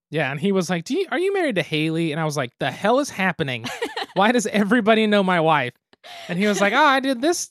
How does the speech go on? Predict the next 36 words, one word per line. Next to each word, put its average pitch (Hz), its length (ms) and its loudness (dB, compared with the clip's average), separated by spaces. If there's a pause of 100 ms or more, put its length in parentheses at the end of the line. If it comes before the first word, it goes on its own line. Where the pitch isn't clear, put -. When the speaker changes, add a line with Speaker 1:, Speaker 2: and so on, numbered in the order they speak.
Speaker 1:
Uh, 202 120 -4
we 214 180 -2
went 285 180 0
to 233 80 -2
Europe. 285 300 2
I 190 60 2
follow 247 300 2
her 240 100 4
on 247 120 0
Twitter, 269 400 0
and, 135 240 -6 (300)
uh, 180 60 -6
I 156 220 0
recognized 247 440 0
your 208 100 0
last 262 280 0
name." 190 200 0
And 180 160 0
we 147 60 -4
went, 170 240 -2
"Wait 240 220 2
a 160 40 -4
minute." 123 360 -8 (600)
And 147 80 -12
I 151 80 -6
was 147 160 -10
like, 131 220 -6
"All 190 140 2
right, 185 340 2 (560)
why? 170 580 4 (200)
Why 190 180 2
does 190 120 0
everybody 180 500 2
know?" 165 400 2
It's 160 160 -10
all, 175 180 -4